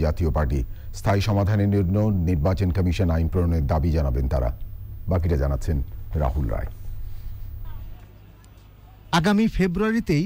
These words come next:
Speaker 2: শেষ হচ্ছে বর্তমান নির্বাচন কমিশনের মেয়াদ। নতুন নির্বাচন কমিশন গঠন করতে দু হাজার ষোলোর মতো এবারও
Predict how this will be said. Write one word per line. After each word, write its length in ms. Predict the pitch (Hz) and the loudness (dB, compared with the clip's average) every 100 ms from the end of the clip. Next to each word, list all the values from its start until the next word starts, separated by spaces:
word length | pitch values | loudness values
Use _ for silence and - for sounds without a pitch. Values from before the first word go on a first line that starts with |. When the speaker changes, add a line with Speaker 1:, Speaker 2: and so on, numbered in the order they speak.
| 220 - | -2 0
Speaker 2:
শেষ 140 | 139 127 | 0 0
হচ্ছে 240 | - 151 185 208 104 | -2 0 0 -2 -2
বর্তমান 360 | 147 202 170 180 165 | 0 0 0 2 2
নির্বাচন 320 | 139 131 127 131 | 2 0 0 2
কমিশনের 440 | 120 - 113 104 113 | 0 0 2 2 2
মেয়াদ। 200 | 107 92 - - 135 | 0 -2 -12 -4 0
নতুন 180 | 151 135 135 | 2 2 2
নির্বাচন 340 | 139 131 131 120 | 2 2 0 0
কমিশন 300 | 131 123 139 120 | 0 2 2 2
গঠন 200 | 123 - 233 | 0 0 0
করতে 320 | 214 - 120 95 - - - 135 | 0 -2 -2 -2 -6 -20 -6 0
দু 60 | 175 | 2
হাজার 240 | 160 165 135 - - | 4 0 -2 -8 -2
ষোলোর 320 | - 190 202 214 | 2 2 2 0
মতো 200 | 139 - 165 - 185 | -2 -2 -4 -2 0
এবারও 260 | 208 147 | 0 0